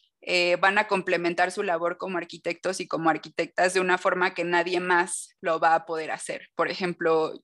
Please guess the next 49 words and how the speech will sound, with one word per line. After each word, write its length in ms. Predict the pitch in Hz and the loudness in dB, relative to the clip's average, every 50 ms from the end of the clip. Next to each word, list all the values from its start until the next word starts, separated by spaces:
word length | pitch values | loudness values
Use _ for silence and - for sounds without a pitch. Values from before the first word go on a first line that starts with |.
| _ _ _ | _ _ _
yo 420 | 170 170 165 - 202 202 196 202 | -20 -8 0 2 4 6 6 4
me 140 | 208 202 190 | 4 4 2
acerqué 360 | 175 180 - 175 175 - 180 | 2 2 0 -4 -4 0 0
a 40 | 165 | 2
la 140 | 170 165 165 | 4 4 4
danza, 640 | 180 190 196 196 190 - 180 175 180 175 175 - _ _ - - - - - _ _ - | 4 2 2 0 -2 -2 0 0 0 -2 -4 -8 _ _ -20 -20 -20 -20 -20 _ _ -4
hay 200 | - 185 190 190 | 0 0 0 0
gente 640 | - 220 202 202 196 196 196 196 196 196 190 180 - | 2 0 0 0 0 0 0 2 2 2 0 -2 -2
que 100 | - 160 | -4 -6
se 120 | 170 - 170 | -4 -2 -2
a-, 180 | 160 151 - _ _ - | -2 -4 -6 _ _ -6
que 100 | 180 180 | -6 -2
se 80 | - 175 | 0 0
acerca 580 | 160 - - 190 185 180 - - 180 180 180 | -2 0 0 -2 -2 -2 0 0 2 4 4
a 40 | 175 | 4
los 160 | 170 170 170 | 2 0 -2
deportes 800 | 170 165 160 - 180 180 175 180 - - 175 175 170 160 - - - | -2 -4 -4 -2 0 0 0 -2 -4 -8 -8 -6 -8 -10 -14 -14 -12
y 120 | 196 180 | -6 -2
que 100 | - 170 | -2 0
tiene 240 | 160 - 190 190 196 | 2 2 2 4 4
un 100 | 196 190 | 2 4
de-, 140 | 180 170 - - | 2 2 0 0
un 140 | 185 190 | 0 2
entendimiento 720 | 190 190 190 180 175 170 165 170 170 175 175 170 - 180 | 2 0 0 0 -2 0 0 0 0 -2 0 0 -2 -2
corporal 500 | - 170 165 - - 165 175 165 160 165 | -2 -2 -4 -4 -2 0 2 2 0 0
distinto, 800 | 165 175 - - - 180 185 185 170 - - 170 170 170 170 170 170 - - - - - | -4 -10 -12 -10 -8 -6 -6 -6 -4 0 2 4 4 4 4 2 0 -4 -12 -18 -12 -4
hay 160 | - 180 185 190 | 0 0 0 0
gente 360 | - 220 202 202 196 202 196 | 2 0 0 0 0 -2 -4
que 100 | 160 175 | -4 -2
se 100 | 190 160 | 0 0
acerca 320 | 143 - 175 170 - 165 | 0 0 -2 -2 -2 -2
a 40 | 165 | -4
la 120 | 160 147 | -4 -4
música, 920 | 170 170 175 180 - - 185 175 - - 175 170 170 165 165 165 165 156 - - - - - - | -6 -6 -6 -6 -8 -8 -12 -12 -4 0 2 4 6 6 6 4 4 2 -2 -8 -16 -20 -14 -4
¿sabes? 300 | - 190 196 240 240 - | 0 2 2 2 2 0
Como 260 | 202 196 180 175 165 | -2 -2 -2 -2 0
que 80 | 180 | 0
hay 80 | 170 196 | 0 0
gente 300 | 202 214 202 - 202 196 | 0 -2 -2 -2 -2 -4
que 100 | - 180 | -2 0
se 60 | 180 | 0
acerca 320 | 165 180 - 175 180 - 185 | 0 0 0 0 0 0 2
a 40 | |
la 160 | 180 165 - - | 0 0 -2 -2
pintura 640 | 170 165 170 - - 196 196 190 185 190 185 - - - | -8 -10 -10 -6 -2 0 4 4 4 4 2 0 -6 -12
y 180 | 190 185 - | -16 -16 -10
que 400 | - - 185 180 180 175 170 _ _ | -4 -2 0 0 0 -2 -4 _ _
todo 260 | - 220 226 247 247 | 0 2 4 6 6
eso 480 | 240 233 226 - 233 226 226 214 - | 4 4 2 0 0 0 -2 -2 -4